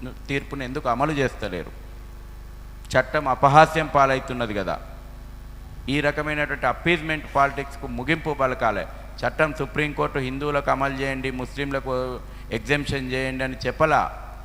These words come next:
అందరికీ అమలు చేయమని చట్టం చెప్పింది. ఈ రకమైనటువంటి పరిస్థితులు ఉన్నాయి. కాబట్టి ఇవి చట్టాలతోటే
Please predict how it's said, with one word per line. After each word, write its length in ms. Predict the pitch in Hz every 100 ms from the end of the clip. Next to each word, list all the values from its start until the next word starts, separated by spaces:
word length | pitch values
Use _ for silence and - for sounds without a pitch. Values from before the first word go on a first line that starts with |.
| - - - - - - - - - - - - - - - - - - - - -
అందరికీ 400 | 117 143 175 170
అమలు 240 | 170 165 160
చేయమని 320 | 160 160 160
చట్టం 380 | 151 147 151 143
చెప్పింది. 460 | 135 123 104 90 - - - - - - - - -
ఈ 140 | 123 151
రకమైనటువంటి 640 | 160 160 165 165 160 156
పరిస్థితులు 560 | - 139 147 156 - 135
ఉన్నాయి. 220 | 131 113
కాబట్టి 340 | - 127 135
ఇవి 100 | 143
చట్టాలతోటే 1200 | 139 - - 131 - 151 156 151 147 151 156 156